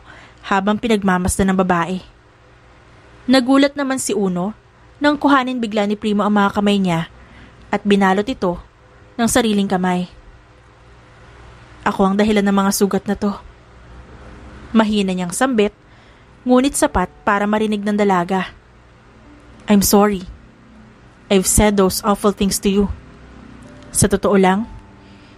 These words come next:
hindi ko alam kung may mukha pa ako maihaharap sa'yo matapos ng lahat ng sinabi ko. I'm sorry, Uno.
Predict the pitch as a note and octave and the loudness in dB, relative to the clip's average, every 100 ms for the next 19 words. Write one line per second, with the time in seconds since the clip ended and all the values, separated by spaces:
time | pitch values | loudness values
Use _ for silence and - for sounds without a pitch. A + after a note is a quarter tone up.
0 | - - G#3 G#3+ G#3 A3 A3+ A3 A3 G#3 | -12 0 4 4 2 0 0 -2 0 0
1 | G3+ G3+ F#3+ - G3 G#3 G3+ G#3 G3 G3+ | 2 2 0 0 -2 -2 -4 -2 0 -2
2 | F#3+ - G#3 G3+ G#3 F#3+ - - G3+ F#3+ | -2 -2 0 2 2 0 0 2 2 2
3 | G#3+ G3+ G#3+ F#3 F#3+ - G#3 - - - | 0 0 2 2 2 -2 -4 -6 -8 -20
4 | - - - - - - - - - G#3 | -20 -20 -20 -20 -20 -20 -20 -20 -2 2
5 | G#3 - G3+ A3 G#3+ G3 G3+ A3 | 4 4 2 2 2 2 2 0